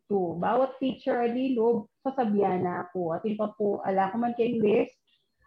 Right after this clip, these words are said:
at yun pa po metong kaklase, through one eight sheet,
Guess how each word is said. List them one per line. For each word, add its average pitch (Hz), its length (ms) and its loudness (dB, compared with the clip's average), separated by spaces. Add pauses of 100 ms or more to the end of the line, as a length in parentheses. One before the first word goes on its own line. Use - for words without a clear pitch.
at 202 240 0
yun 254 240 -2
pa 240 160 -2
po 233 80 -2
metong 214 400 -4
kaklase, 226 720 -4
through 208 160 -2
one 214 560 -2
eight 262 160 -2
sheet, 262 320 -4